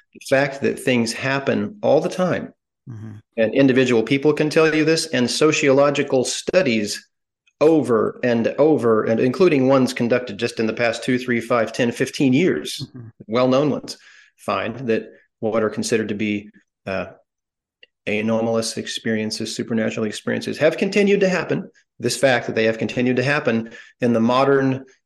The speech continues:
Speaker 1: technological, post-enlightenment, rational, scientific world with equal frequency and equal distribution, it seems like, uh, uh, as they happened before that in pre-enlightenment period, tells you that it's a fundamental part and inescapable part of just the human experience.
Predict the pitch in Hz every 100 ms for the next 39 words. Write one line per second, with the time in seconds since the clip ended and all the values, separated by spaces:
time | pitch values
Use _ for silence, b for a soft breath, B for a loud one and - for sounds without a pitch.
0 | - 135 123 123 123 120 120 113 131 127
1 | 120 117 117 123 117 110 113 113 - 120
2 | 113 123 120 123 120 113 120 123 117 120
3 | 117 175 190 180 165 - 185 175 156 117
4 | 113 104 123 139 139 170 139 113 151 -
5 | 107 101 - 107 - 87 76 - B B
6 | B _ 110 107 110 110 123 110 110 117
7 | 113 110 - - - 110 117 117 117 113
8 | - - _ _ _ - - - - 165
9 | - - B B B B _ _ 110 104
10 | - 131 110 98 95 - 104 92 B B
11 | - - 107 107 113 - 117 113 113 110
12 | - 113 110 107 - - 113 104 104 107
13 | - 110 - 98 92 - 113 92 98 -
14 | - 90 82 76 - - 151 113 87